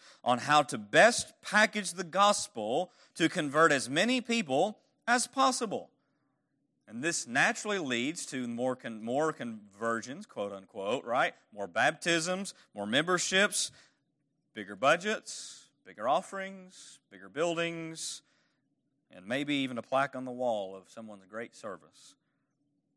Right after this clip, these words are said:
I'm telling you, I, I've, I've been around circles like that, and it just,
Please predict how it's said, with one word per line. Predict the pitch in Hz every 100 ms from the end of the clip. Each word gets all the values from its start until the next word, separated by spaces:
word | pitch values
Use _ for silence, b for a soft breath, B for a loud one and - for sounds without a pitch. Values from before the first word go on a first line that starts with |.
| _ _
I'm | 123 127
telling | 131 120
you, | 110
I, | 127 -
I've, | 127 123 -
I've | 113 107
been | 160
around | 143 139 131
circles | - 113 104 98
like | 98 -
that, | 101
and | 101
it | 107 107
just, | 113 -